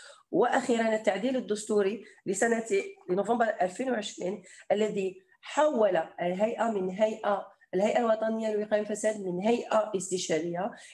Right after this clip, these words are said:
إلى هيئة رقابية تحت اسم السلطة العليا لوقاية الفساد،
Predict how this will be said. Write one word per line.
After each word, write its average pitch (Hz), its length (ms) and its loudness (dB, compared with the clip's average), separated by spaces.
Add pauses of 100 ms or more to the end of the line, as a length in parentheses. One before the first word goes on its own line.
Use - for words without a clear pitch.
إلى 185 160 4
هيئة 208 600 2
رقابية 175 480 -2
تحت - 320 -4
اسم 202 320 -4
السلطة 262 400 -4
العليا 196 420 2
لوقاية 185 240 -2
الفساد، 202 320 -4